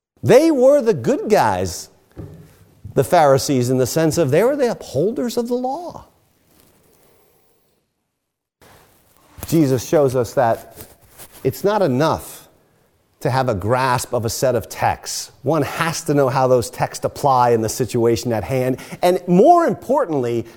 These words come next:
the Pharisee problem is a problem of disproportion. They don't have first things first, second things second, and third things third. They have seventeenth things first.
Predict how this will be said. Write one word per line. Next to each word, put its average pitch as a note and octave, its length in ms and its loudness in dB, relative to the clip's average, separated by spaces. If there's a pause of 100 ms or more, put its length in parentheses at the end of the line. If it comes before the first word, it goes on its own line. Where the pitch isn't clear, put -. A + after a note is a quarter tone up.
(160)
the D#3 80 0
Pharisee A3+ 640 2
problem E3+ 420 2
is C3+ 140 -6
a D3+ 60 -4
problem F3+ 580 0 (120)
of A#2 260 -2
disproportion. - 1040 0 (800)
They - 120 4
don't G3+ 240 6
have F#3 220 0
first A#3 400 2
things G#3+ 240 2
first, - 560 0
second G3+ 460 -2
things F#3 260 2
second, F3+ 500 -2
and E3 160 0
third F3+ 400 2
things F3 300 2
third. D3 420 2 (140)
They G3+ 140 4
have F#3 180 4
seventeenth B3 920 0
things D#3+ 480 4 (420)
first. - 560 2